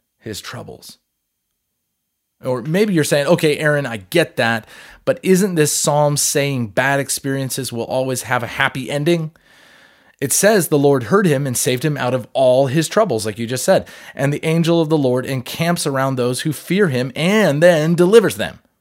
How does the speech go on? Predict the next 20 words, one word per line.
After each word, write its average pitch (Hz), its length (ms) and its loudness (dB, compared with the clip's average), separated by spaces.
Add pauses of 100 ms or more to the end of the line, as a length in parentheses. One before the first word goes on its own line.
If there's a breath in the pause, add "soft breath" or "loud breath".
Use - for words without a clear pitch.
So - 160 -10
what 131 140 0
about 156 240 2
that? 170 380 -4 (420)
My 156 180 -2
troubles 160 340 0
don't 147 220 -4
seem 160 240 -4
to 143 60 -8
be 135 100 -6
coming 165 400 -2
to 160 180 -4
an 135 200 -4 (100)
end 165 420 -2
with 131 200 -6
happy 139 420 -8
endings. 117 680 -4 (380 soft breath)
Where's 143 260 2
my 156 460 0
angelic 120 680 -4